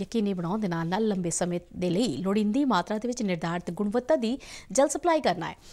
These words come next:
ਇਸ ਕਾਨਫਰੰਸ ਦੌਰਾਨ ਜਲ ਸ਼ਕਤੀ ਮੰਤਰੀ ਗਜੇਂਦਰ ਸਿੰਘ ਸ਼ੇਖਾਵਤ ਸਾਰੇ ਸੂਬਿਆਂ ਤੇ ਕੇਂਦਰ ਸ਼ਾਸਿਤ ਪ੍ਰਦੇਸ਼ਾਂ ਦੇ ਇੰਚਾਰਜ ਮੰਤਰੀਆਂ ਦੇ ਨਾਲ ਜਲ ਜੀਵਨ ਮਿਸ਼ਨ ਤਹਿਤ ਸੌ ਦਿਨਾਂ ਮੁਹਿੰਮ ਤੇ ਵਿਸ਼ੇਸ਼ ਜ਼ੋਰ ਦਿੰਦਿਆਂ ਹੋਇਆ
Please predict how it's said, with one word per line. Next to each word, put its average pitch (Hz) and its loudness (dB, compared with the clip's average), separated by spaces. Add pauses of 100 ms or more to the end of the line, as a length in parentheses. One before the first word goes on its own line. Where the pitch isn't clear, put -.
(180)
ਇਸ 320 0
ਕਾਨਫਰੰਸ 311 2
ਦੌਰਾਨ 294 4
ਜਲ 220 2
ਸ਼ਕਤੀ 240 -4
ਮੰਤਰੀ 233 -2
ਗਜੇਂਦਰ 185 0
ਸਿੰਘ 220 -2
ਸ਼ੇਖਾਵਤ 214 -2
ਸਾਰੇ 226 0
ਸੂਬਿਆਂ 262 -2
ਤੇ 277 -4
ਕੇਂਦਰ 190 0
ਸ਼ਾਸਿਤ 185 -2
ਪ੍ਰਦੇਸ਼ਾਂ 175 -4
ਦੇ 202 0
ਇੰਚਾਰਜ 180 0
ਮੰਤਰੀਆਂ 175 -4
ਦੇ 170 -4
ਨਾਲ 175 0 (500)
ਜਲ 240 6
ਜੀਵਨ 233 0
ਮਿਸ਼ਨ 202 -2
ਤਹਿਤ 202 -2
ਸੌ 185 0
ਦਿਨਾਂ 175 -2
ਮੁਹਿੰਮ 175 -4
ਤੇ 170 -2
ਵਿਸ਼ੇਸ਼ 240 2
ਜ਼ੋਰ 196 0
ਦਿੰਦਿਆਂ 180 2 (520)
ਹੋਇਆ 269 8